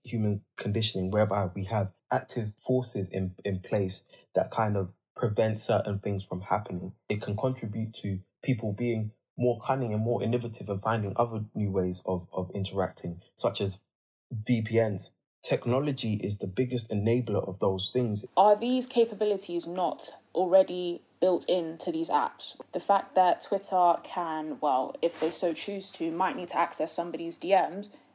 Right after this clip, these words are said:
Speaker 2: that's a built-in capability. When these designers make things, like, these essentially built-in capabilities are there because they've, I would argue that they've considered that, you know, if we need to use it to do this, worst case scenario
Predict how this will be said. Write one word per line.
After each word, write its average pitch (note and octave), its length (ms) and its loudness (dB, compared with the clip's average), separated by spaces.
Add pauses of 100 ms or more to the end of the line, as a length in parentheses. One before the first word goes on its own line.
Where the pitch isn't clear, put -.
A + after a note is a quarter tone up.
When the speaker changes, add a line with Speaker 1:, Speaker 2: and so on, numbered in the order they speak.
(140)
Speaker 2:
that's A#3+ 220 4
a C4+ 60 6
built-in A3+ 400 4
capability. F#3+ 760 -2 (140)
When A#3 240 6
these A#3+ 180 -2
designers G3 560 -2
make F#3+ 260 -2
things, D3+ 540 -6
like, F3 280 4
these G3+ 260 -4
essentially F3 680 -2
built-in F3+ 300 2
capabilities F3 720 -2
are F#3+ 200 8
there E3+ 380 2
because F3+ 360 -4
they've, F3 260 0 (160)
I F#3+ 140 8
would G3 180 2
argue D#3 320 2
that - 180 -4
they've F3 160 0
considered F3 720 -2 (160)
that, - 260 2 (140)
you E3 160 -2
know, D3+ 180 0
if - 160 -6
we F3+ 80 -6
need F3+ 140 -6
to - 140 -12
use F3 200 -6
it - 140 -2
to - 80 -14
do F#3+ 180 -6
this, - 520 0 (320)
worst F#3 300 6
case - 220 -6
scenario F3+ 720 0